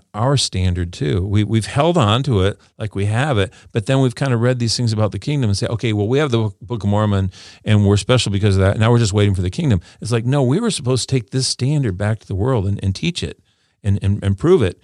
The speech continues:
And, and that's, that's kind of what I feel, like, motivated to do is, like, try to understand, so what were the standards that we were and are yet still to teach?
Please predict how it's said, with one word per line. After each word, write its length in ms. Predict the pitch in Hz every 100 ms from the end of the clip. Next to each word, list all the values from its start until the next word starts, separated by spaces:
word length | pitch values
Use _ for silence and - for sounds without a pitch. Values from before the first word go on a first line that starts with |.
| _ _ _
And, 120 | 117 139
and 180 | 120
that's, 300 | 147 196 - -
that's 180 | 151 175
kind 200 | - 190
of 60 |
what 120 | 143 120
I 60 |
feel, 240 | 107 127 113
like, 180 | 104 92
motivated 600 | 107 131 131 120 104 90
to 100 | 90
do 300 | 98 170 160
is, 140 | 90
like, 200 | 95 92 - - - -
try 160 | 165
to 100 | 160
understand, 460 | 131 139 - 139 120
so 140 | 107
what 280 | 101 196 196
were 120 | 170
the 120 | 160
standards 920 | 117 - 127 139 147 110 78 78 - - - - -
that 180 | 117
we 400 | 107 131 143 143 -
were 440 | 117 107 131 139
and 180 | 139 -
are 340 | 123 139 131
yet 320 | 110 131 -
still 340 | - - 156 131
to 120 | 98
teach? 460 | - - - 98